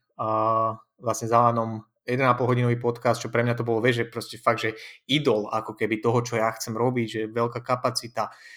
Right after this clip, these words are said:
a, v tom svete nutrition.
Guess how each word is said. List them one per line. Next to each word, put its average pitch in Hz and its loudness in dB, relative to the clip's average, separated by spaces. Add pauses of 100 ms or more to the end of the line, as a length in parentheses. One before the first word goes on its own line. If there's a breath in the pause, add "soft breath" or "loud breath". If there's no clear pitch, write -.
(300 loud breath)
a, 107 0
v - -10
tom 110 -4 (360)
svete 110 -8
nutrition. 120 -4